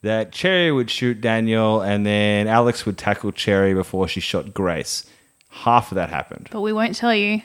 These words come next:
Speaker 2: until in, like, half a second.
Speaker 1: That's <laughs> right. What your, did your prediction come true?
Speaker 2: I suggested that Cherry would get tackled by Alex.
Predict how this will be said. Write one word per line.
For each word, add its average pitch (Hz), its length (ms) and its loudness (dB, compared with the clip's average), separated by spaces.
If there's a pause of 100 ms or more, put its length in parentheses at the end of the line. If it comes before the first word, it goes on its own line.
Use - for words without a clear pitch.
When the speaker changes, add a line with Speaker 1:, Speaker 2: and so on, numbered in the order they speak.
Speaker 2:
until 214 580 -2 (340)
in, 214 200 6
like, 214 200 0
half 226 240 2
a 220 60 -6
second. 208 480 -4
Speaker 1:
That's - 340 -4
<laughs> - 0 -
right. 127 240 2
What 170 140 2
your, 147 200 0
did 117 240 -6
your 127 100 0
prediction 131 340 -4
come 135 80 -4
true? 165 220 -6 (120)
Speaker 2:
I 349 460 6
suggested 247 1040 0
that 233 540 2 (440)
Cherry 262 340 2
would 240 120 2
get 240 180 -2
tackled 226 760 -2 (100)
by 214 240 0
Alex. - 720 -2